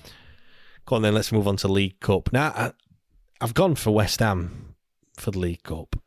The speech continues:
Now, obviously, you know, I just said there, you know, everyone wants to win the F A Cup, but I think now, you know, with, with Liverpool getting so close to winning the quad-, quadruple, I think that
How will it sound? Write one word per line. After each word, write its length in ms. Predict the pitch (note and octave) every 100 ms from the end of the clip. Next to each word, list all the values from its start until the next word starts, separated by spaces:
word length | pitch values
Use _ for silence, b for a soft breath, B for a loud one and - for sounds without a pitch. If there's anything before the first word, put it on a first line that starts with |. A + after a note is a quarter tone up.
| _ -
Now, 640 | A2 A2 G#2 G2+ G2 G2 _ _ _ _ _ _ _ _ _ _ _ _ _ _ -
obviously, 400 | A#2 A#2+ G#2+ -
you 80 | A#2+
know, 160 | F#2+ G2+
I 80 | A2
just 160 | G#2+
said 140 | - G2
there, 200 | G2+ G2
you 80 | F#2+
know, 80 | F#2+
everyone 220 | F#2+ F#2+
wants 140 | F#2
to 80 | -
win 100 | F#2+
the 80 | F#2+
F 200 | G#2 -
A 120 | F2+
Cup, 260 | - F2 -
but 100 | -
I 60 | G2+
think 240 | D3 C3+
now, 260 | C3 C#3 F#2
you 40 | G2
know, 160 | C3
with, 280 | C3+ A#2+ - b b b b b b -
with 120 | A2
Liverpool 420 | A#2 B2+ - -
getting 180 | F2+ F2
so 300 | - A2+ G#2+
close 380 | - A2+ G#2 F#2
to 80 | G2
winning 180 | F2+ F2+
the 80 |
quad-, 300 | - G2+ - -
quadruple, 800 | G#2+ F#2 G2 G2 - - - _ _ _ _ _ _ -
I 60 | -
think 260 | E3+ D3
that 280 | A2+ G2+